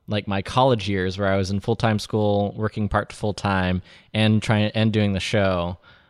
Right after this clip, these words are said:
Uh, and trying to, and trying to really, like, make it a show and get sponsorships, and I was, like, hustling in those, uh,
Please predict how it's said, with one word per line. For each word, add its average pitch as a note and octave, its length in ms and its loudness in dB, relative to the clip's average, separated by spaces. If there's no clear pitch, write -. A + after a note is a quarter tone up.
Uh, F#2+ 240 -2
and G2 80 -4
trying G2+ 280 0
to, F2+ 80 -6
and F#2+ 120 -2
trying A2 220 0
to G2 60 -2
really, G#2+ 300 2
like, F#2 180 -2
make G2+ 240 0
it F#2+ 80 -2
a F2 60 -6
show F#2+ 380 -2
and F2+ 100 -2
get F#2 80 -8
sponsorships, - 640 -6
and F#2 80 -8
I F#2 60 -6
was, F2 120 -8
like, F#2 160 -8
hustling E2+ 720 -4
in F2 80 -6
those, F2 300 -6
uh, F#2 100 -10